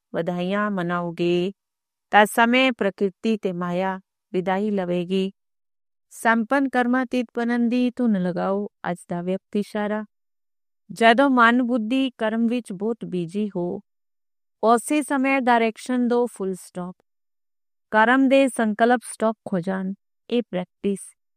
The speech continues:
ਇੱਕ ਸੈਕਿੰਡ ਦੇ ਲਈ ਵੀ ਕਰੋ, ਲੇਕਿਨ ਅਭਿਆਸ ਕਰਦੇ ਜਾਓ, ਕਿਉਂਕਿ ਅੰਤਿਮ ਸਰਟੀਫਿਕੇਟ ਇੱਕ ਸੈਕਿੰਡ ਦੇ ਫੁੱਲ ਸਟਾਪ ਲੱਗਣ ਤੇ ਹੀ ਮਿਲਣਾ ਹੈ। ਸੈਕਿੰਡ ਵਿੱਚ ਵਿਸਤਾਰ ਨੂੰ ਸਮਾ ਲਓ, ਸਾਰ ਸਰੂਪ ਬਣ ਜਾਓ।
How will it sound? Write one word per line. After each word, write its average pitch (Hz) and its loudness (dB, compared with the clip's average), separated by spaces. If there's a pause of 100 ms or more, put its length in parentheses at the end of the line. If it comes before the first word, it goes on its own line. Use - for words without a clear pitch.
(520)
ਇੱਕ 254 -4
ਸੈਕਿੰਡ 254 0
ਦੇ 269 2
ਲਈ 262 2
ਵੀ 262 2
ਕਰੋ, 180 -2 (240)
ਲੇਕਿਨ 233 0
ਅਭਿਆਸ 214 -2
ਕਰਦੇ 180 -2
ਜਾਓ, 208 -2 (840)
ਕਿਉਂਕਿ 247 6
ਅੰਤਿਮ 277 4
ਸਰਟੀਫਿਕੇਟ 226 -2
ਇੱਕ 226 -4
ਸੈਕਿੰਡ 190 -2
ਦੇ 214 0
ਫੁੱਲ 240 -2
ਸਟਾਪ 190 -4
ਲੱਗਣ 175 -2
ਤੇ 190 0
ਹੀ 220 2
ਮਿਲਣਾ 185 0 (100)
ਹੈ। 196 -4 (840)
ਸੈਕਿੰਡ 240 4
ਵਿੱਚ 269 0
ਵਿਸਤਾਰ 262 6
ਨੂੰ 277 2
ਸਮਾ 180 -6
ਲਓ, 214 0
ਸਾਰ 175 -4
ਸਰੂਪ 190 -6
ਬਣ 175 -6
ਜਾਓ। 196 -4